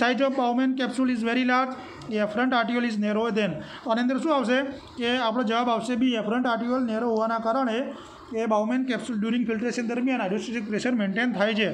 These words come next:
ક્લિયર? આન્સર બી. ટ્વેન્ટી ફોર નંબરનો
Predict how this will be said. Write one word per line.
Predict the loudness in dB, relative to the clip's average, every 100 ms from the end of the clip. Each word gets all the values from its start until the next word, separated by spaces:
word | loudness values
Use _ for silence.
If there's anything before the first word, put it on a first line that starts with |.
| -4 -14 -20 -20 -16 -12 -12 -8
ક્લિયર? | -2 0 2 0
આન્સર | 0 2 4
બી. | 2 0 -4 -8 -12 -18 -20 -20 -20 -20 -20 -20 -20 -20 -20 -18 -18 -18 -18 -18 -6 -2
ટ્વેન્ટી | 0 2
ફોર | 2
નંબરનો | 2 0